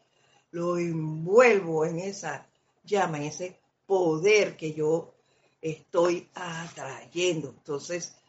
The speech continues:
tenemos esa facultad, tenemos ese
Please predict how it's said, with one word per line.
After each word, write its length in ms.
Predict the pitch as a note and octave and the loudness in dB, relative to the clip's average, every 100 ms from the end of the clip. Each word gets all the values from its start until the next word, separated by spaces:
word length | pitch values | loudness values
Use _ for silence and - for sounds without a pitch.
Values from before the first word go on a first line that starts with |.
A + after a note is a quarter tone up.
| _ _ _ - | _ _ _ -2
tenemos 1120 | G3+ G#3+ B3 C#4+ F4 D#4 F3 C3 - - _ _ _ _ _ _ _ _ _ _ _ _ _ _ _ _ _ _ - | 0 2 2 2 0 0 -2 -4 -10 -20 _ _ _ _ _ _ _ _ _ _ _ _ _ _ _ _ _ _ -6
esa 380 | F#3+ G3 G3+ F#3 | -4 -2 -6 -8
facultad, 800 | - D#3 D3 C3+ B2 - C#3 C#3 | -2 0 0 -10 -12 -6 -6 -4
tenemos 400 | C3+ C#3 D#3 F3 | -6 -6 -4 -4
ese 340 | E3+ F#3 F#3 | -6 -6 -8